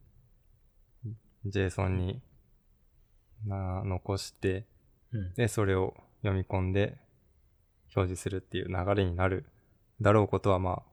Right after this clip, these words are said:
Speaker 1: あ、わかるんだけど、
Speaker 2: うん。
Speaker 1: そう。実際に何を書けばいいのかっていうところまでまだいけてないから、調べきれてなくて。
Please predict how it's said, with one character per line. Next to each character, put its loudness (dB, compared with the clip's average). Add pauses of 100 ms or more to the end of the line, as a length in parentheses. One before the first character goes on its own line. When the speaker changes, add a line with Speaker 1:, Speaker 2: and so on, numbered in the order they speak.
Speaker 1:
あ、 0
わ 0
か 2
る -2
ん -4
だ -8
け -10
ど、 -8 (320)
Speaker 2:
う 0
ん。 -2 (1080)
Speaker 1:
そ -8
う。 -8 (1700)
実 -2
際 2
に 6
何 6
を 2
書 0
け 0
ば 0
い -2
い -2
の -6
か -10
っ -20
て -10
い -8
う -14 (920)
と -20
こ -2
ろ -2
ま -6
で -14
ま -2
だ -4
い -8
け -6
て -6
な -4
い -10
か -10
ら、 -12
調 -4
べ -2
き -2
れ 0
て -6
な -4
く -16
て。 -10